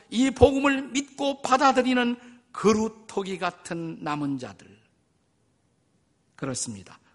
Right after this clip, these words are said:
그들이 있을 것이라는 것입니다. 그 그루터기를 만날 때까지, 그 남은 자들을 만날 때까지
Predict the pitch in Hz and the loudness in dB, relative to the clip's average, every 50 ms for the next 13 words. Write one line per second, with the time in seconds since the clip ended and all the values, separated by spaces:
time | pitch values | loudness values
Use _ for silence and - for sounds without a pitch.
0 | _ _ - 156 143 151 143 143 143 147 - - 160 135 - 127 110 - - 98 | _ _ -4 -2 -2 0 -2 -2 -2 0 -2 -2 -2 -4 -6 -8 -8 -8 -12 -14
1 | 90 92 92 87 - - - - _ _ _ _ _ _ _ _ _ _ _ _ | -16 -18 -18 -20 -20 -20 -20 -20 _ _ _ _ _ _ _ _ _ _ _ _
2 | _ _ _ _ _ _ _ _ _ _ _ _ _ - - - - - _ - | _ _ _ _ _ _ _ _ _ _ _ _ _ -20 -20 -20 -20 -10 _ 6
3 | 185 180 180 - - 190 185 196 190 - 196 190 202 196 196 196 202 202 202 208 | 6 6 6 6 4 6 6 6 4 2 2 4 4 4 4 4 4 2 2 2
4 | 202 196 - - 196 175 - 165 147 123 - 98 - - _ _ - - - _ | 0 0 0 -2 -4 -2 -2 -4 -6 -6 -6 -16 -20 -20 _ _ -20 -20 -16 _
5 | - - 202 208 208 202 214 214 220 220 220 214 226 220 - 226 220 233 240 233 | 2 4 4 6 6 4 4 4 2 2 2 2 2 4 4 4 4 4 2 2
6 | 220 233 247 247 233 220 - 220 202 - - 180 165 143 156 147 | 2 4 4 4 4 4 2 0 0 0 0 -2 -2 -2 -6 -10